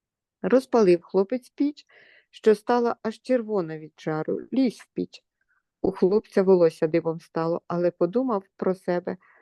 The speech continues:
«Буде гірше, якщо не послухаюся». Він і вліз, а там зовсім не гаряче. Полежав трохи,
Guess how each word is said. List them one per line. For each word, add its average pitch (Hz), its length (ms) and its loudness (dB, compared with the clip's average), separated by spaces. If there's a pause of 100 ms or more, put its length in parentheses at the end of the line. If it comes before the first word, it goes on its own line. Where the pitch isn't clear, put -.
(180)
«Буде 196 240 2
гірше, 202 380 -2
якщо 185 300 -6
не 185 120 -4
послухаюся». 180 840 -4 (500)
Він 311 160 8
і 226 40 6
вліз, 190 440 2
а 226 100 -2
там 302 240 -2
зовсім 254 340 -4
не 220 100 -4
гаряче. 208 500 -8 (400)
Полежав 220 560 2
трохи, 214 520 -6